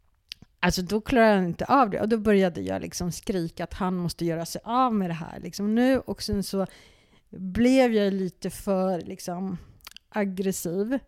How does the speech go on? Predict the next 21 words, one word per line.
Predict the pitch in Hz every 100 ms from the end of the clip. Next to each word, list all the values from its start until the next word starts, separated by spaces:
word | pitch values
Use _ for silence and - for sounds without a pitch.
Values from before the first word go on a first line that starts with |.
| _
eh, | 208 190
när | 196 196
jag | 190
tänker | 202 175 180
tillbaka. | 180 185 175 208
Jag |
skäms | - 233 220 -
ju | 196
över | 180 175
det | 180
här | 170 156
jättemycket | 175 175 196 - 208 214 202
för | 196
att | 190
jag | 208 226
är | 254 233 208
inte | 208 180 - - -
alls | 254 190 -
sån | - 190 180
som | 170 185
person. | 185 214 220 190